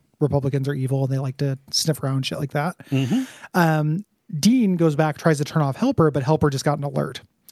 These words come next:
Speaker 2: Yes.
Speaker 1: He panics, runs through the wall. This is because Rusty in the jungle has just pressed the, uh, location,
Speaker 2: <laughs>
Speaker 1: thinking he brought Helper. Hadrian's like, "You know we didn't bring Helper, right?"
Speaker 2: Yep.
Speaker 1: He's like, "God damn it."
Speaker 2: <laughs>
Speaker 1: Um,
Speaker 2: This is, this isn't the first time they've done the Rusty for-, forgotten where Helper is, so he presses the button and summons him across the world.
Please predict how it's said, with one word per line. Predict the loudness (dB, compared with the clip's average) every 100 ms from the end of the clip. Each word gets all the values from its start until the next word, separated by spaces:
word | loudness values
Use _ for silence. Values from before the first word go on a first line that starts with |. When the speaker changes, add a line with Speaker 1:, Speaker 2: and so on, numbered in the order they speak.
| -20 _
Speaker 2:
Yes. | -8 -6 -4
Speaker 1:
He | 0 2
panics, | 2 2 0 -2 -6
runs | 0 0 2
through | 0
the |
wall. | 2 2 0 -2 -4
This | 0 0
is | 0
because | 0 -2 0
Rusty | 0 0 0 0 0 -2
in | -2
the | 2
jungle | 2 2 0
has | 0 -2
just | -2
pressed | -2 -2 0
the, | -2 0
uh, | -2
location, | -4 0 0 2 -2 -4 -8
Speaker 2:
<laughs> |
Speaker 1:
thinking | -10 -8 -4 0 2 2
he | 2
brought | 0 0
Helper. | -2 -2 -2 -4 -2
Hadrian's | 0 0 -2
like, | 0
"You | 2
know | 4
we | 2
didn't | 2
bring | 0
Helper, | 2 0 -2 -2
right?" | 0 2
Speaker 2:
Yep. | -2 -2
Speaker 1:
He's | -2
like, | -2
"God | -4 -4
damn | -2 0
it." | -2 -4 0 0 0 -2 -4
Speaker 2:
<laughs> | -4
Speaker 1:
Um, | 0 0 0 -2
Speaker 2:
This | -4 -2 -2 -2 0 0
is, | -4
this | -2 -2 0
isn't | -2 -2
the | -4
first | -2 -2 0
time | -2 -2 -2
they've | -2 0
done | 0 0
the | -4 -2 -4 -2
Rusty | -2 -2 -4 -2
for-, | -2 -4
forgotten | -4 -2 0 0 0 -2
where | 0
Helper | 0 -2 -2 -2
is, | -2
so | -2
he | -2
presses | -2 -2 -2
the | -4
button | -6 -6 -4
and | -2
summons | -2 -2 -2
him | -4
across | -2 -2 -2
the | -4
world. | -4 -2 -2 -4 -8